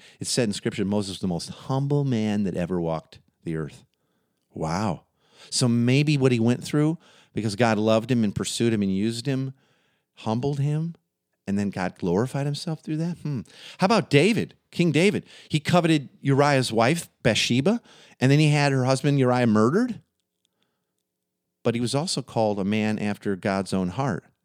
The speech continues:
And over and over in Scripture, it said that the Messiah would come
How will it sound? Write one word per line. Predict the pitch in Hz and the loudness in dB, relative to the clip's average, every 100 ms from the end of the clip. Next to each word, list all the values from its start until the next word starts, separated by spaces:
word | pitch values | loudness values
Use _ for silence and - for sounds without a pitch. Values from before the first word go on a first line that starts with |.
| _ _ _ _ _ _ _ _ | _ _ _ _ _ _ _ _
And | 101 98 92 - _ - | -2 -2 -2 -8 _ 2
over | 156 165 113 113 | 6 6 4 2
and | 117 | 2
over | 110 101 | 2 0
in | |
Scripture, | - 131 139 - 92 | -2 -2 -4 -2 -4
it | 85 | -4
said | - 101 | -4 -4
that | 90 - - | -6 -8 -8
the | 90 | -6
Messiah | 90 - 139 143 117 | -6 -6 -6 -4 -4
would | 98 | -6
come | - 92 87 | -6 -6 -4